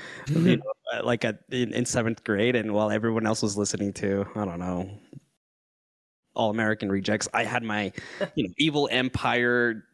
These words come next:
Speaker 1: <laughs> shirt from, from Rage Against the Machine, and, and so I think, like, for me, I think that's what it is. We, we, we as a society couldn't, we couldn't portray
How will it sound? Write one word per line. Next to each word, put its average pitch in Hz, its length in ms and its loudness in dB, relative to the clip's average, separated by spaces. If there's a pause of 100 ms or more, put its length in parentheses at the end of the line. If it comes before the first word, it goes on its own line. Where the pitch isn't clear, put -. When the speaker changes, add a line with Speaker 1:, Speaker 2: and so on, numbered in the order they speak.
Speaker 1:
<laughs> 131 260 0
shirt 143 500 0
from, 127 440 0
from 123 160 2
Rage 120 160 2
Against 120 220 0
the 123 60 -4
Machine, 113 460 2
and, 107 180 2 (300)
and 131 140 0
so 156 100 2
I 165 40 4
think, 196 180 0
like, 165 220 2 (320)
for 135 140 2
me, 135 440 4
I - 300 -4
think 202 160 0
that's 285 140 2
what 208 120 4
it 156 100 4
is. 262 180 4
We, 139 180 2
we, 156 460 0
we 160 300 6
as 208 100 2
a 160 60 0
society 143 380 2
couldn't, 135 420 0 (420)
we 123 180 -6
couldn't 160 340 -4
portray 107 840 2